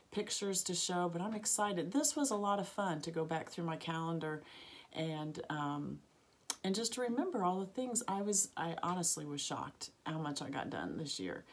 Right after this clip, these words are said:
And, uh, so if you have not done that, I encourage you to go back through and, um, check your calendar or, or your pictures so that you can see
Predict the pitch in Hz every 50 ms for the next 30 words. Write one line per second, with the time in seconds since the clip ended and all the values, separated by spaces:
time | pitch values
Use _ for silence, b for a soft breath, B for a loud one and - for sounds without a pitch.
0 | B B B B B - 151 151 147 143 139 - - 143 - - 165 151 165 165
1 | 170 208 254 285 262 208 190 175 160 - 143 160 147 143 143 135 - - - 156
2 | 185 208 185 170 - 185 185 175 156 156 165 165 165 - 160 - 156 147 143 151
3 | 143 139 - - - 170 165 160 147 143 139 B B B B B B B B -
4 | 151 151 147 143 139 139 - - - - - - - 165 160 156 - - 208 202
5 | 202 - 226 208 - - 208 190 185 180 170 165 156 156 147 147 139 - - -
6 | 156 156 151 151 151 151 151 151 147 147 143 - - 156 160 165 175 170 - 214
7 | 208 214 - - - - 135 135 143 143 - 175 165 156 156 147 - 185 185 175
8 | - 170 156 165 - - 190 185 175